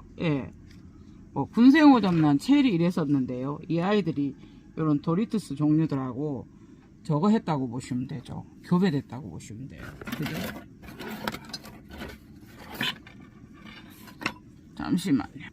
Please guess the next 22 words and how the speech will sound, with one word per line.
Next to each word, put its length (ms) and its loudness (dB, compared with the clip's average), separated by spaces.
요거는 400 4
이제 220 -2
디귿자 440 -2
지주 260 -6
안 180 -4
쓰고 380 -6
일자 360 -2
지주 260 -8
쓰려고요. 600 -12
예. 180 -16
요거까지 420 0
이렇게 160 -10
잘 300 -8
가니까. 680 -6
이렇게 260 -8
꽃대를 460 0
잡아서 760 -4
이렇게 300 -6
해줄 400 -2
때 340 -6
꽃대가 500 -6
탄탄하면 1120 2